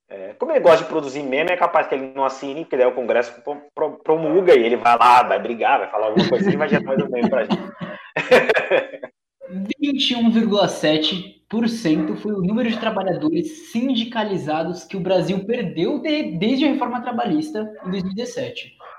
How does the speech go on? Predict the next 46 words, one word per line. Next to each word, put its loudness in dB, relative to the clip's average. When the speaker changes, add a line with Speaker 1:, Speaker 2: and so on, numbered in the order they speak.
Speaker 2:
Isso -2
corresponde -4
a -2
mais -4
ou -4
menos -2
dois 0
vírgula -2
nove 0
milhões 0
de -6
profissionais, -6
segundo -2
os 2
dados 0
do -2
I -6
B 0
G 2
E. -4
Antes 2
da 4
reforma, 2
todos -2
os -12
trabalhadores 0
eram 4
obrigados -2
a -8
pagar -6
uma -8
contribuição -10
anual 2
pro -14
sindicato -6
da 2
sua -2
categoria, -4
e -2
aí 0
com -2
a -2
mudança 0
legislativa, -2
essa -8
obrigatoriedade -4